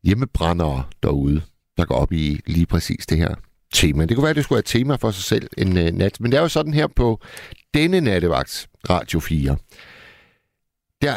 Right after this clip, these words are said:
øh, er det jer, der vælger, hvad vi skal tale om hele natten, indtil klokken bliver to. Øh, frit valg på alle hylder. Og, øh, det kan være stort, det kan være småt, det kan være glæder, det kan være bekymringer. Det kan også være, at, øh, I bare har lyst til at sende en julehilsen til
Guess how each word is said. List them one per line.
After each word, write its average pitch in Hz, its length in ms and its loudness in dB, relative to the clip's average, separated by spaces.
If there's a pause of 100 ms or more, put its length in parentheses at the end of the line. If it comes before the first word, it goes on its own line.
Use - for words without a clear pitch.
øh, 110 180 4
er 92 140 2
det 101 80 4
jer, 98 120 4
der 123 80 0
vælger, 107 280 0
hvad 104 120 0
vi 98 60 -4
skal - 160 -10
tale 107 280 2
om 98 100 -6
hele 110 240 0
natten, 90 300 0 (160)
indtil - 260 -2
klokken 87 340 -2
bliver - 140 -4
to. - 240 0 (760)
Øh, 90 220 2
frit - 260 0
valg 98 240 0
på 80 80 2
alle 82 180 2
hylder. 107 280 2 (480)
Og, 90 300 4
øh, 80 300 4
det 110 100 0
kan 95 60 0
være 87 100 2
stort, 92 300 -2
det 92 80 0
kan 90 40 -8
være 76 100 0
småt, - 420 -4 (160)
det 92 80 2
kan 87 100 0
være 76 100 2
glæder, 104 360 2
det 107 120 -4
kan 85 60 -8
være 78 120 2
bekymringer. 107 540 -2 (480)
Det 101 100 0
kan 95 100 2
også 101 180 0
være, 104 200 0 (120)
at, 87 120 0 (160)
øh, 78 200 2
I 85 140 -2
bare 80 140 0
har 85 120 0
lyst 82 200 0
til 87 80 2
at 80 60 -2
sende 82 340 -2 (100)
en 85 240 0 (280)
julehilsen 71 640 -2
til - 140 -2